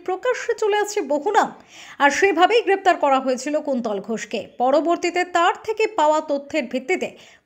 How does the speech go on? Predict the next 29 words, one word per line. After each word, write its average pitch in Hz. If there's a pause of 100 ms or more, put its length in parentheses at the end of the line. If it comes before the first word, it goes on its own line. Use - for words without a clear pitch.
গ্রেপ্তার 359
করা 302
হয় 311
তৃণমূল 302
নেতা 285
শান্তনু 320
বন্দ্যোপাধ্যায়কে। 214 (380)
সোমবার 349
সেজিও 370
কমপ্লেক্স 403
থেকে 359
বেরোনোর 285
সময় 262
শান্তনুকে 262 (120)
দুর্নীতি 381 (120)
সংক্রান্ত 285 (140)
একাধিক 240
প্রশ্ন 330
করেন 320 (420)
সাংবাদিকরা। 214 (340)
সেখানে 370
বিস্ফোরক 359
দাবি 220
করেন 240 (120)
শান্তনু, 196 (100)
কুন্তলের 240 (140)
নাম 294 (140)
করে 339 (120)
তাকে 349